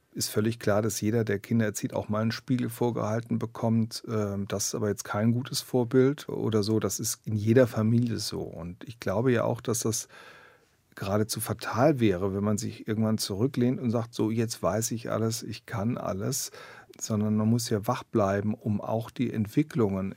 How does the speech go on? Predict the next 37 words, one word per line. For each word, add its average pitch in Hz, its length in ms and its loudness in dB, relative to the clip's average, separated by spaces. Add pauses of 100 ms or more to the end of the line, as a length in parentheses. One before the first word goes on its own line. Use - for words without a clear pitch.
gerade 123 320 2
wir 110 80 6
sprachen 151 360 0
ja 117 80 6
gerade 98 300 2
dara-, 98 460 2
darüber, 104 280 2
die 104 100 0
gesellschaftlichen, 117 640 4
sozialen 117 420 0
Entwicklungen 117 640 2
eben 110 540 0
im 113 160 0
Blick 185 240 0
zu 110 160 -2
behalten 87 500 -2
und - 260 -6
nicht 143 380 0 (280)
der 117 100 4
Gefahr 123 440 6
zu - 160 2
erliegen, 107 640 0 (380)
mit 143 240 2
den 117 380 6
Maßnahmen 127 880 2
und 113 160 -2
Erfahrungen 123 500 2
der 101 220 0
eigenen 120 420 2
Kindheit, 107 680 -2
ich - 120 -6
sage 110 240 -2
immer 120 60 0
aus 101 80 -2
dem 113 140 0
letzten 104 280 2
Jahrtausend, 113 840 2